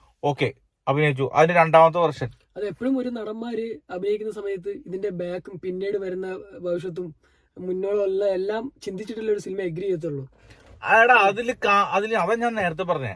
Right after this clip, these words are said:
Speaker 1: അതായത് ഈ പുതിയതായിട്ട് വരുന്ന ആൾക്കാർക്ക് എന്ത് വേണമെങ്കിലും എന്തും ചെയ്യും.
Speaker 2: അതെ.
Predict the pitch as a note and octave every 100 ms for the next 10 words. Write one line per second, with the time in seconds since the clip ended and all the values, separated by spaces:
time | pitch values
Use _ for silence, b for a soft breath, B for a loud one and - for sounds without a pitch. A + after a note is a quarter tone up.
0 | A#2+ C#3 F#3+ F#3 G3 G3 - F3+ F3+ F3+
1 | F3+ F3 A3+ B3+ B3+ A#3+ A3 G#3 G3 F3+
2 | F3+ F3 F#3 F3+ E3 E3+ F#3+ F3+ F3+ F3
3 | E3+ E3+ F#3 G3 - D3 E3 G3 A3 F3+
4 | A2 - - D#3+